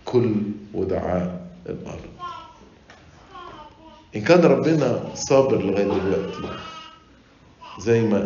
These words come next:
الكتاب بيقول، عشان يعطيهم فرصة للتوبة، عشان يرجعوا ويتوبوا، لكن حدد يوما للمجازاة، هذا الذي يسهر فيه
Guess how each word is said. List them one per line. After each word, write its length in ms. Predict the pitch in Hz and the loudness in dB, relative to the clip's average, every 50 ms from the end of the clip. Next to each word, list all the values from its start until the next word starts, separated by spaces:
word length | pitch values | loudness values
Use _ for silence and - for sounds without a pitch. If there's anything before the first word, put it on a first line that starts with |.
| 101 92 | -2 -6
الكتاب 320 | - - - 110 107 - | -6 -4 0 0 0 0
بيقول، 500 | - - - 92 98 98 98 98 95 92 90 - - - - - | 0 -2 -2 -2 -2 0 0 0 0 -2 -4 -4 -4 -6 -4 -4
عشان 240 | - - 117 104 101 | -4 -2 0 0 0
يعطيهم 460 | 98 90 92 - - 120 113 104 92 | 0 0 -2 -2 -2 -2 -2 -2 -2
فرصة 440 | - - - 107 - - - - 82 | -4 -4 -4 -4 -4 -4 -4 -6 -6
للتوبة، 540 | 82 80 - - - 104 92 87 - - - - - - - - - _ _ _ _ _ _ - - | -6 -6 -10 -8 -6 -4 -4 -4 -4 -6 -10 -12 -14 -18 -20 -20 -20 _ _ _ _ _ _ -16 -12
عشان 320 | 82 82 - 101 95 95 | -8 -6 -4 -4 -4 -2
يرجعوا 520 | 95 92 90 90 90 - 123 107 101 - - - - - - - - - - - | -2 0 0 0 0 2 0 0 0 -2 -4 -8 -10 -14 -18 -20 -20 -18 -14 -10
ويتوبوا، 580 | 80 80 80 - - - 98 87 - - - - - - - - - - - - - - - - - - | -8 -8 -8 -8 -6 -6 -4 -4 -4 -6 -10 -12 -16 -18 -20 -20 -20 -20 -20 -20 -20 -20 -20 -16 -8 -4
لكن 320 | - 98 - - 90 87 | -2 -2 0 0 0 0
حدد 560 | - - - 127 123 117 - 117 113 107 107 113 | -2 -2 0 2 2 2 2 2 2 4 4 4
يوما 440 | 107 107 110 110 113 113 110 110 | 4 6 6 4 4 4 2 2
للمجازاة، 1000 | 107 104 101 104 101 101 98 98 98 98 95 95 95 95 98 104 101 101 101 95 - - - - - - - - - - - - - | 0 2 2 2 2 2 0 -2 -2 -2 0 0 0 0 0 0 0 0 0 -2 -6 -8 -12 -14 -18 -20 -20 -20 -20 -20 -16 -4 2
هذا 320 | 110 110 113 113 110 110 | 4 6 6 6 6 4
الذي 360 | 104 104 107 104 107 107 107 | 4 4 4 2 2 2 2
يسهر 380 | 107 110 123 - - - 98 101 | 2 2 2 2 0 -2 -2 -4
فيه 560 | 101 95 - - 113 110 101 - - 87 87 | -4 -6 -8 -8 -6 -6 -4 -4 -4 -6 -6